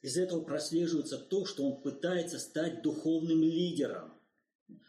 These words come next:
того ислама, который реально состоялся в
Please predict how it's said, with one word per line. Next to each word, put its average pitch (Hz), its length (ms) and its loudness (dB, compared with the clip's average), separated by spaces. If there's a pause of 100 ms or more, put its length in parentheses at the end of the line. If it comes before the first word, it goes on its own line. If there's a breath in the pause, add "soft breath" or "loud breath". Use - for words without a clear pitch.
(160 loud breath)
того 214 440 0
ислама, 135 580 -2
который 202 500 0
реально 170 600 0
состоялся 151 840 -2
в - 100 -12